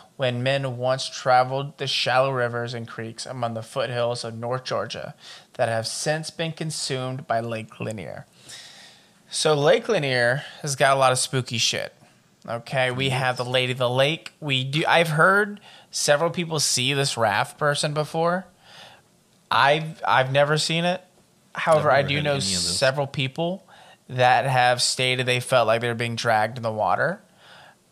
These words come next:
Speaker 1: at Lake Lanier, especially Lake Lanier Islands, when, you know, like, all that free swimming area is, you know?
Speaker 2: Yeah, I
Speaker 1: I
Speaker 2: mean,
Speaker 1: know
Speaker 2: I've been in that.
Speaker 1: Yeah, I
Speaker 2: I've
Speaker 1: know
Speaker 2: been in
Speaker 1: several
Speaker 2: that.
Speaker 1: people that
Speaker 2: I've
Speaker 1: feel
Speaker 2: been
Speaker 1: like
Speaker 2: on a
Speaker 1: it.
Speaker 2: boat,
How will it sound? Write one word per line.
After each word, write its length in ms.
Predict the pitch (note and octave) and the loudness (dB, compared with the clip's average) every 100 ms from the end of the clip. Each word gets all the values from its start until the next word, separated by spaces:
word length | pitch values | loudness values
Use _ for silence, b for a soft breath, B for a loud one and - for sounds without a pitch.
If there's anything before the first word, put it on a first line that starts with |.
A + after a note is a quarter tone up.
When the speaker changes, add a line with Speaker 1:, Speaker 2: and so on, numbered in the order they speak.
| _ - | _ 2
Speaker 1:
at 180 | A#2+ A2+ | 2 4
Lake 220 | A2+ A2 | 2 0
Lanier, 360 | G#2+ D#2 G#1 - _ _ _ _ _ _ _ - | -6 -4 -8 -10 _ _ _ _ _ _ _ -4
especially 360 | D3+ A#3 A#3 F3 | 2 2 4 4
Lake 220 | D3+ D#3 | 2 0
Lanier 180 | C#3+ A2+ | 0 0
Islands, 520 | G2 A2 D#2+ - - | 2 0 -4 -8 -6
when, 180 | B2+ B2+ | -6 -4
you 100 | C3+ | 0
know, 180 | C3+ B2+ | 2 2
like, 220 | A#2+ A2 | 2 2
all 240 | B2 B2+ | 4 4
that 440 | B2+ B2 A#2+ - _ _ _ _ _ _ _ | 4 4 2 -4 _ _ _ _ _ _ _
free 640 | - - - C#3+ C#3 C#3 D3 | -20 -16 -6 -2 0 0 -2
swimming 500 | - - D3 D3+ D#3 | -6 -2 -2 -2 -2
area 380 | D#3 D#3+ E3 F3+ | -2 -2 -2 -4
is, 260 | F3+ - | -6 -10
you 80 | D3+ | -4
know? 300 | C#3+ E3 F#3 _ _ _ _ _ _ | -2 -2 -6 _ _ _ _ _ _
Speaker 2:
Yeah, 240 | G#3 G3 F2+ - | -8 -6 -6 -4
I 60 | |
Speaker 1:
I 80 | B2+ | -2
Speaker 2:
mean, 80 | G3 | -2
Speaker 1:
know 60 | |
Speaker 2:
I've 120 | - - | -4 -4
been 160 | G#2+ | -10
in 180 | A#2+ D#3 | -8 -10
that. 240 | G2 G2 - - | -10 -14 -18 -10
Speaker 1:
Yeah, 200 | G3+ C3+ | -2 0
I 80 | - | 0
Speaker 2:
I've 60 | E3+ | 0
Speaker 1:
know 60 | |
Speaker 2:
been 40 | G3 | 0
in 40 | |
Speaker 1:
several 320 | - F3+ E3+ D#3+ | 0 0 0 -2
Speaker 2:
that. 60 | |
Speaker 1:
people 260 | D3+ C#3 B2 | -6 -6 -4
that 140 | G2 | -4
Speaker 2:
I've 40 | F#2 | -2
Speaker 1:
feel 100 | C#3 | 0
Speaker 2:
been 20 | |
Speaker 1:
like 100 | A2 | 0
Speaker 2:
on 60 | F#2 | -4
a 40 | |
Speaker 1:
it. 80 | E2+ | -8
Speaker 2:
boat, 280 | F#2+ A#2+ | -8 -8